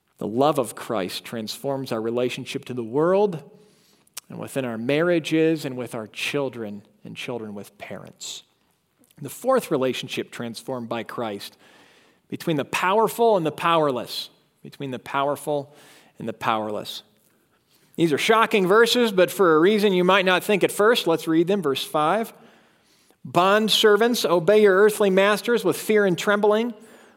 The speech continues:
with a sincere heart as you would Christ, not by way of eye service as people pleasers, but as bondservants of Christ, doing the will of God from the heart, rendering service with a good will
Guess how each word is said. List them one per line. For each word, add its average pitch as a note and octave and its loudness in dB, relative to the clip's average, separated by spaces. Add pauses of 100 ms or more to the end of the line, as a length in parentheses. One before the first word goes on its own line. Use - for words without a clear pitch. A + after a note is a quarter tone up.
(120)
with E3+ 2
a F3+ 4
sincere F3+ 0
heart G3 2
as D3 -2
you C#3+ 2
would C#3 0
Christ, G3+ -2 (880)
not F3 2
by F3+ 6
way E3+ 6
of D3+ 4
eye F3 2
service E3+ 2
as C#3 -6
people F#3 -2
pleasers, D3 -2
but C#3+ 0
as B2+ -2
bondservants D3 0
of B2+ -16
Christ, D#3+ -2
doing D#3+ 2
the D3+ 0
will C#3+ 2
of B2+ -2
God C3+ -2
from C3+ -6
the A#2+ -8
heart, C3 -8 (840)
rendering E3+ 2
service F3+ 2
with D#3 -2
a C#3+ 0
good C3 0
will D3+ 4